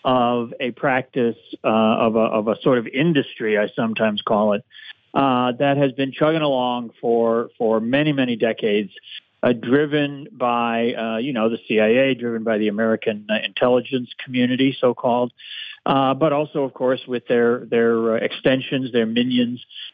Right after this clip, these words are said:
uh, in, uh, in Korea. Uh, but, you know, uh,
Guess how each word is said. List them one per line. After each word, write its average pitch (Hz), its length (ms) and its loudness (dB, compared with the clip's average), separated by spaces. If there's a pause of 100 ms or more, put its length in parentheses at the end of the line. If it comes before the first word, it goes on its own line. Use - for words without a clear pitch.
(160)
uh, 110 380 2
in, 113 320 0
uh, 110 180 2
in 107 220 -4
Korea. 131 520 0 (500)
Uh, 143 540 0
but, 143 280 -2 (100)
you 160 140 -2
know, 139 200 2
uh, - 40 -4